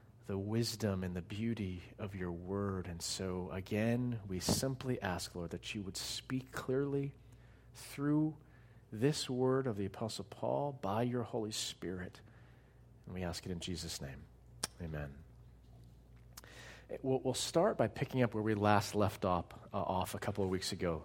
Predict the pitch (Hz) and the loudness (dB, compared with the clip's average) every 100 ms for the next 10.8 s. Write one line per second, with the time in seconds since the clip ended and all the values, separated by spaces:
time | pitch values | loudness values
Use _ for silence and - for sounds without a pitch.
0 | - 101 - - 107 113 113 101 - - | -4 -4 0 8 10 10 8 4 -2 -6
1 | - 107 80 76 - - - - - - | 2 2 4 0 -2 -2 -6 -16 -14 -12
2 | - - 113 110 117 - 135 110 110 104 | -4 4 8 12 10 8 4 6 6 6
3 | 101 104 - - 113 92 95 92 98 107 | 6 4 2 -2 0 0 -2 2 4 4
4 | 101 101 101 101 98 - - 107 110 104 | 2 4 2 2 0 0 2 4 4 4
5 | 90 - - 98 - 80 71 - - - | 0 -2 4 4 4 -4 -8 -10 -14 -20
6 | - - - - 120 110 - - - - | -20 -16 -16 -2 4 4 4 -2 -2 6
7 | 135 135 123 117 - 127 123 - - 110 | 8 10 10 8 10 12 12 8 2 0
8 | 104 - 110 87 80 - - - - - | 4 8 10 8 2 -4 -12 -16 -20 -18
9 | - - - 147 - 139 135 123 113 101 | -14 -2 6 8 12 12 12 10 2 8
10 | 131 113 110 113 - 107 107 - | 10 10 8 6 6 2 2 -2